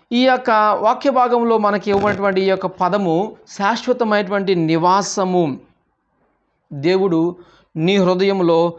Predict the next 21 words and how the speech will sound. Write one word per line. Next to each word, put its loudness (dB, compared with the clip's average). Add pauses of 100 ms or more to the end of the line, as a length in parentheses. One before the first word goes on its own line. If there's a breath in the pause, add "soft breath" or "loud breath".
(140 loud breath)
శాశ్వతముగా 0
నివాసం -4
ఏర్పరచుకోవాలని -6
ఆయన -6
ఆశపడతా -8
ఉన్నాడు. -10 (640 soft breath)
మనము 0 (340 loud breath)
మరి 2
ఏదో 4
ఒక 0
మూలన 0
ప్రభువుకి 0
మనము -2
ఒక, 0 (420 loud breath)
ఆ, 0
స్థలము 0
ఇవ్వటానికి -2
మనం -4
ఇష్టపడతా -4
ఉంటాం. -4
కానీ -4